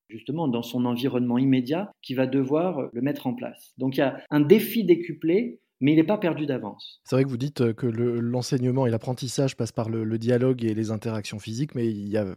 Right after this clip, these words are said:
Speaker 2: parfois des cours en présence magistraux dans lesquels il y a finalement <laughs> assez peu de dialogue et, et très peu d'interactions, euh, physiques également.
Speaker 1: Exactement. On peut tout à fait naufrager des interactions productrices de savoir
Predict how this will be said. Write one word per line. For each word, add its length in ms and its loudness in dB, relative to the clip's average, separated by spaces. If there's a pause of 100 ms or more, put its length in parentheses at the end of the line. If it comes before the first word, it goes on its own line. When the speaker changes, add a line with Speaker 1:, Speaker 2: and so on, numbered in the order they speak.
Speaker 2:
parfois 440 -6
des 200 -2
cours 380 -2
en 80 -2
présence 520 -2
magistraux 480 -2
dans 120 -2
lesquels 320 -2 (360)
il 60 -6
y 20 -4
a 40 -6
finalement 360 -6
<laughs> 80 -10
assez 340 -6
peu 100 0
de 80 -8
dialogue 480 2
et, 200 -2
et 60 0
très 180 -4
peu 160 2
d'interactions, 680 -4
euh, 40 -6
physiques 440 -10
également. 420 -4
Speaker 1:
Exactement. 640 4
On 60 0
peut 160 2
tout 180 0
à 80 2
fait 160 0
naufrager 840 0
des 180 -2
interactions 580 -4
productrices 480 -6
de 80 -2
savoir 720 -2